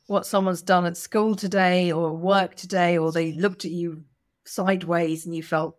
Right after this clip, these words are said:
rotten, forget it. You're spinning around in this massive galaxy of billions of stars. No one cares. So forget it and move on. We're here, I believe, we're here with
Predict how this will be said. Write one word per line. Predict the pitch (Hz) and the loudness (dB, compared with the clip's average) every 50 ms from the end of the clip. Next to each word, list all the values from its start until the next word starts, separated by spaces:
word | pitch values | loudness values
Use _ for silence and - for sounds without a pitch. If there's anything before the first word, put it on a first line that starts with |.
| - - | -12 -8
rotten, | 160 165 170 165 165 165 160 160 160 _ _ _ _ _ | -4 -4 -4 -4 -4 -8 -10 -12 -14 _ _ _ _ _
forget | - 311 320 370 349 349 339 | -10 -8 -2 0 0 0 2
it. | 349 339 294 208 175 - _ _ _ _ _ _ - | 2 2 2 0 -2 -8 _ _ _ _ _ _ -4
You're | 277 330 | -4 -4
spinning | 330 - - - 339 359 330 294 269 | -4 -4 -6 -2 0 2 2 2 2
around | 262 254 262 269 277 262 247 220 | 2 4 4 4 4 2 2 0
in | 202 | -2
this | 202 190 185 | -4 -6 -6
massive | - 208 196 226 247 269 254 240 - - 190 175 170 170 | -8 -10 -8 -2 0 0 0 0 -2 -4 -4 -4 -2 0
galaxy | - 175 180 180 170 - - 175 170 | 0 2 2 2 -2 -4 -6 -6 -4
of | 180 190 190 - _ - | -4 -6 -8 -12 _ -4
billions | 359 339 302 294 294 262 240 220 190 | -2 -2 0 0 0 0 0 -2 -2
of | 202 190 | -4 -6
stars. | 180 - - 190 180 180 170 160 156 151 - _ _ _ _ - | -6 -6 -2 2 4 4 4 2 0 -4 -10 _ _ _ _ -8
No | 190 196 202 196 | -2 0 0 2
one | 190 196 196 | 2 0 -2
cares. | 180 - 196 170 135 139 147 - - - - _ _ _ _ | -2 -4 -4 -2 -2 -2 -4 -6 -10 -20 -20 _ _ _ _
So | - - 165 151 | -8 -6 -6 -6
forget | 156 - - 160 147 156 151 | -6 -10 -14 -10 -8 -8 -8
it | 151 147 - | -8 -8 -10
and | 156 147 | -14 -18
move | 143 143 139 - | -20 -20 -20 -20
on. | - - - - _ _ _ _ _ _ _ _ - | -20 -20 -20 -20 _ _ _ _ _ _ _ _ -10
We're | 233 208 277 339 370 | -4 0 0 2 2
here, | 320 339 247 226 185 160 165 185 190 _ _ _ _ _ _ _ _ _ _ _ - | 2 0 0 0 -2 -2 -4 -6 -8 _ _ _ _ _ _ _ _ _ _ _ -2
I | 185 202 202 | 0 2 2
believe, | 190 185 165 160 151 143 143 151 - _ _ _ _ _ | 2 0 -4 -4 -4 -6 -8 -12 -16 _ _ _ _ _
we're | - 175 180 | -6 -4 -4
here | 180 170 202 202 180 139 - - - _ _ _ _ _ _ _ _ _ _ _ _ _ _ _ - | -4 -4 -6 -8 -8 -10 -12 -14 -20 _ _ _ _ _ _ _ _ _ _ _ _ _ _ _ -12
with | 185 175 190 190 185 180 180 180 - - - | -6 -2 0 2 2 0 -2 -6 -12 -20 -20